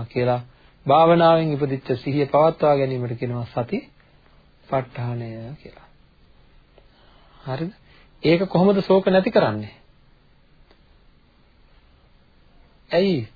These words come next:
තණ්හාවයි අඩු වෙන්නේ? දරුවාව දකින්න ඕන අද නම්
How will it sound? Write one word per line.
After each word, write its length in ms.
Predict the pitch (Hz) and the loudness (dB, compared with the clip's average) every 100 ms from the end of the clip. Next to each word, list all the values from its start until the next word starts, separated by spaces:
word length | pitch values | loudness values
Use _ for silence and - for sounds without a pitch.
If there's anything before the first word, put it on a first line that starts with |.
| _ | _
තණ්හාවයි 600 | - 135 156 175 202 214 | -2 2 2 4 6 6
අඩු 120 | 214 | 6
වෙන්නේ? 320 | 254 175 110 - _ _ _ _ _ _ _ _ - | 4 2 -2 -8 _ _ _ _ _ _ _ _ 0
දරුවාව 440 | 123 147 160 165 175 | 4 6 6 6 6
දකින්න 320 | 160 175 180 | 4 4 4
ඕන 100 | 185 | 4
අද 160 | 170 165 | 4 4
නම් 180 | 180 | 2